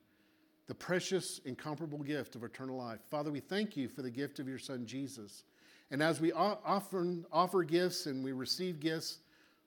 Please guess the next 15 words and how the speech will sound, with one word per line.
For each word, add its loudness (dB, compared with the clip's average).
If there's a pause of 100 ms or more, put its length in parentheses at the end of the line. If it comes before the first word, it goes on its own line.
Lord, 4 (120)
let 2
our 6
hearts 0
be -2
guided 2
to -8
be -2
looking 2
at -4
you, -2 (120)
the 2
gift. -8 (800)
And -2
today, 4